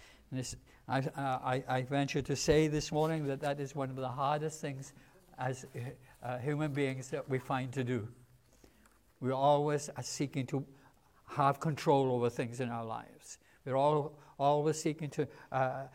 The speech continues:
know wha-, wha-, what the future is. But there comes a point in time when we have to surrender to Him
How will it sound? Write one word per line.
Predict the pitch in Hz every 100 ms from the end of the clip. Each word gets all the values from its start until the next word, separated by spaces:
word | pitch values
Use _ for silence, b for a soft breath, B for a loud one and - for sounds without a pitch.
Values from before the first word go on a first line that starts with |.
| B
know | 139 139 147 156 165 135 120 -
wha-, | 151 135
wha-, | 143 139
what | 143 143 139
the | 143
future | - 143 135 139 123
is. | 120 - - b b
But | -
there | 127
comes | - 156 135
a | 131
point | 143 147 143
in |
time | 127 156 147
when | 135 127
we | 123
have | 120
to | 123
surrender | - - 120 123 123 117 98 - - b b b b b _ -
to | 123
Him | 123 110